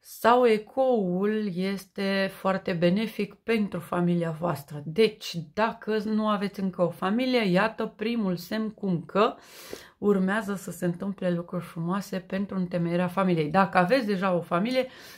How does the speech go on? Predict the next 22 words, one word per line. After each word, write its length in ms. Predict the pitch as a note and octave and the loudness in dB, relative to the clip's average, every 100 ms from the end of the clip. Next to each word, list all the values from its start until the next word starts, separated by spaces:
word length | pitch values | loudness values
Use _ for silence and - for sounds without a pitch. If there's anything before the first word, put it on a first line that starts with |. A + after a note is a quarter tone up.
| - | -14
atunci 580 | - E3 D#3 A3 A#3 G3+ | -4 -2 -2 -2 -4 -2
lucruri 420 | F3 G3 G3+ G3+ | -2 -2 -2 -4
se 180 | F3+ - | -4 -2
îmbunătățesc 920 | G3 F#3+ F3 F3 D#3+ D#3+ D#3+ - - | 0 0 2 0 0 -6 -8 -8 -8
în 120 | G3+ | -8
familia 480 | G3+ F3 F3 F3+ F#3 | -6 -2 0 2 0
voastră 420 | D#3+ E3+ - - | 4 2 2 -4
și 160 | D#3 - | -8 -6
vibrația 640 | E3 E3 F#3+ B3 - F3+ | -4 0 4 4 4 -4
casei 340 | F3 G3 F3 E3+ | -2 -4 -2 -8
și 100 | - | -8
a 40 | |
familiei 460 | E3+ E3+ F3 E3+ D#3 | -8 -2 0 0 0
voastre 500 | F#3 G#3 - G3+ G3 - - - - _ | 0 -2 -2 -4 -4 -10 -18 -16 -18 _
va 220 | G#3 B3 | 4 4
fi 200 | A3 G3+ | 4 -2
din 220 | F3+ E3 | -4 -4
ce 120 | D#3+ | -4
în 80 | G3 | -4
ce 120 | F3+ | -2
mai 200 | F#3 F#3 | -2 0
frumoasă. 580 | F3 F#3 F3+ F3+ E3+ - | -2 -2 0 2 0 -4